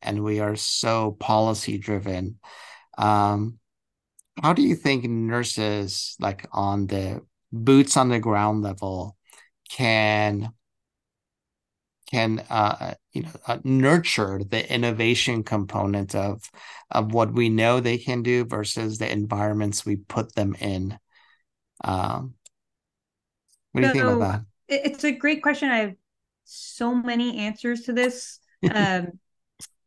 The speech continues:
Speaker 2: and so many thoughts. I'll give you my thoughts first, and then I will say part of my dissertation was looking at the correlates of innovative behavior.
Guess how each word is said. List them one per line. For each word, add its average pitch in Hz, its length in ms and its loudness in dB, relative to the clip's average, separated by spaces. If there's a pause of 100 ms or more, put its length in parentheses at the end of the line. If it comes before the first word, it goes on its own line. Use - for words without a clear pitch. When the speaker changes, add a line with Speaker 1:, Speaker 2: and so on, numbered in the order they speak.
(100)
Speaker 2:
and 220 120 2
so 240 120 0
many 226 300 2
thoughts. - 500 -4 (420)
I'll 262 120 2
give 311 200 2
you 339 160 0
my 285 140 2
thoughts 233 460 -2
first, 185 400 -2
and 214 200 -2
then 208 320 0 (600)
I 247 80 2
will 277 140 4
say 254 280 0
part 277 240 2
of 240 160 0
my 208 360 0
dissertation 196 760 -4
was 180 160 -2
looking 202 520 -4
at 185 340 -2 (340)
the 190 340 -2 (280)
correlates 226 580 0
of 185 140 -4
innovative 185 560 -2
behavior. 175 640 -6